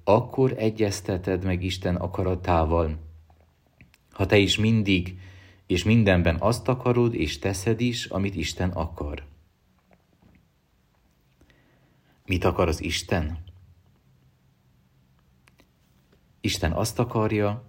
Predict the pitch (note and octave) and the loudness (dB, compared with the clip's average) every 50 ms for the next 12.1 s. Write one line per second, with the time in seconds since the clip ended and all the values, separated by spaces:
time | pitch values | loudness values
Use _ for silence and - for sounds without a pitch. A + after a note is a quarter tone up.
0 | - - - - - _ _ _ _ _ - - G#2 A2+ C3+ D3 C3 C3 B2+ B2 | -20 -20 -20 -20 -20 _ _ _ _ _ 4 4 6 6 6 6 6 6 4 4
1 | A2+ G#2+ G#2 G2 F#2+ F#2 F#2 F#2+ F#2+ F#2 F#2+ F#2+ F2+ - - F#2+ G2 F#2 F2+ F2+ | 4 4 4 6 6 4 4 2 2 0 0 -2 -2 0 2 2 2 2 2 0
2 | F2+ F2 F2+ D#2+ E2 F2 E2 E2 - - G#2+ G2+ - G#2 F#2 F#2 F2+ - - F2+ | 0 0 0 0 0 0 0 0 -2 -2 -4 -2 -2 -2 -2 -2 -2 -2 0 0
3 | F2 E2+ E2 E2+ E2 E2 E2 E2 D#2+ - E2 D#2+ D#2+ - - F#2+ F#2 F2+ F2+ F#2+ | 0 2 2 2 2 0 0 -2 -4 -6 -6 -6 -8 -6 -4 -2 0 2 2 0
4 | F#2+ F#2 F#2 G2+ G2 G2 G#2 G#2 G2+ - - - - - - - - A#2+ A2+ A#2 | 0 -2 -2 -2 -2 -2 -2 -2 -4 -8 -10 -12 -14 -10 -8 -4 -4 -4 -4 -4
5 | - - - - - - - - _ - G#2+ G2+ F#2+ G#2 G2 G2+ F#2+ D#2+ E2+ D#2 | -8 -16 -20 -20 -20 -20 -20 -14 _ 0 0 0 2 0 0 0 0 0 0 -2
6 | D2+ D#2+ D#2+ D#2 - D#2+ D#2 D2+ - - D#2+ D2+ D2 D2 D#2 D2+ D2 D2+ - - | -2 -2 -6 -4 -4 -4 -4 -4 -4 -4 -4 -4 -4 -4 -4 -4 -4 -4 -6 -6
7 | - - - - - _ _ _ _ _ _ _ _ _ _ _ _ _ _ _ | -8 -10 -14 -20 -20 _ _ _ _ _ _ _ _ _ _ _ _ _ _ _
8 | _ _ _ _ _ _ _ _ _ _ _ _ - - - G#2+ G2+ G2 G2 F#2+ | _ _ _ _ _ _ _ _ _ _ _ _ -16 -2 2 2 4 4 4 2
9 | F#2 F2 - E2+ D#2 D#2+ F#2+ G#2 A2 A#2 B2 B2 B2+ - - - - - _ _ | 2 0 0 0 0 2 2 2 2 2 0 0 -4 -6 -10 -18 -20 -20 _ _
10 | _ _ _ _ _ _ - F#2+ F#2 F2+ E2+ E2+ E2+ E2 D#2 D#2 - - - F#2 | _ _ _ _ _ _ 0 2 4 4 4 2 0 -2 -4 -6 -6 -6 -2 0
11 | F2+ E2+ E2+ E2 E2 D#2+ D#2 - - E2+ E2+ E2 D#2 D#2+ D#2+ D#2+ - C#2+ C#2+ - | 0 2 0 0 0 -2 -4 -4 -4 -4 -4 -4 -4 -4 -6 -8 -10 -12 -12 -14
12 | - - | -16 -20